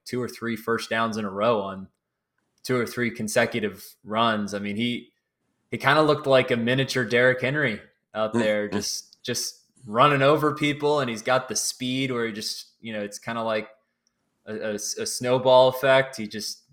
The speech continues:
Speaker 1: you know, builds that momentum. He, he just keeps getting faster as he, as he keeps going. Um, so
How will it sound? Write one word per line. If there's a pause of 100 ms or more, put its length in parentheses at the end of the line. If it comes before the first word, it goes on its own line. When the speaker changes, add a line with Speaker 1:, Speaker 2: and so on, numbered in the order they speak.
(160)
Speaker 1:
you
know, (180)
builds
that
momentum.
He,
he
just
keeps
getting
faster
as
he, (800)
as
he
keeps
going. (100)
Um, (380)
so